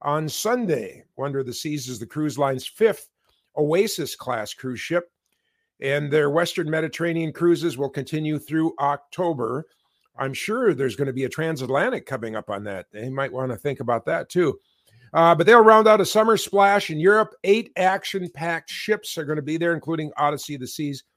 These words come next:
marking its first season in Europe. In November, Wonder of the Seas comes back to the United States to sail from the new year-round home in Port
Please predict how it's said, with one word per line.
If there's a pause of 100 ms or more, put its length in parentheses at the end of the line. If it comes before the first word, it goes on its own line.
(460)
marking
its
first
season (760)
in
Europe. (420)
In
November,
Wonder
of
the
Seas
comes
back
to
the
United
States
to
sail
from
the
new
year-round (640)
home
in
Port